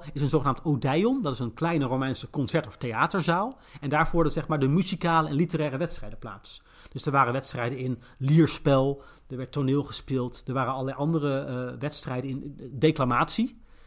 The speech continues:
En daarvan zegt men ook, dat was in het westen van het Romeinse Rijk, het Latijnse deel, heel populair. Dus hij wilde ook misschien ook het westen betrekken bij die Griekse cultuur. Waar dat niet voorkwam, die wedstrijden in Latijnse welsprekendheid kwamen daar niet voor. Maar hij voegde alles samen. Dus hij is ook een vernieuwer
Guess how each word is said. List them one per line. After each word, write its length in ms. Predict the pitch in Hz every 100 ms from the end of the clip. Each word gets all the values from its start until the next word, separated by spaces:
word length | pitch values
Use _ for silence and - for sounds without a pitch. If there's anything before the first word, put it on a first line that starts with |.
| - -
En 440 | 147 151 156 160 -
daarvan 400 | 156 190 202 160
zegt 220 | 180 240
men 140 | - 143
ook, 240 | 147 202
dat 120 | 151
was 140 | 165 143
in 60 |
het 100 | 127
westen 420 | 113 208 - 131 104
van 100 | 139
het 100 | 127
Romeinse 320 | 131 127 -
Rijk, 140 | 127 131
het 100 | 123
Latijnse 500 | 127 175 196 151 123
deel, 300 | 127 135 143
heel 140 | 175
populair. 600 | 170 160 143 185 202 123 113 -
Dus 80 | -
hij 140 | 160
wilde 120 | 175 180
ook 40 |
misschien 200 | 175 -
ook 120 | 135
het 60 | 113
westen 340 | 165 220 -
betrekken 500 | 127 - 226 226 190 190 - -
bij 160 | - 151
die 100 | 143
Griekse 320 | - 208 -
cultuur. 540 | 185 165 - 196 285 285 - - -
Waar 220 | 123 147
dat 80 | 135
niet 160 | 180
voorkwam, 560 | - 170 185 208 254 185
die 100 | 131
wedstrijden 400 | 131 151 - 135
in 60 | 127
Latijnse 420 | 123 - 127 123
welsprekendheid 520 | 120 123 - 151 143 -
kwamen 220 | 156 135
daar 100 | 117
niet 140 | 117
voor. 340 | - 160 226 285 - - -
Maar 160 | 143
hij 220 | 170 233 -
voegde 280 | - 202 202
alles 180 | -
samen. 340 | - 196 117 107
Dus 100 | 131
hij 100 | 180
is 60 |
ook 80 | 170
een 60 | 160
vernieuwer 420 | - 165 214 180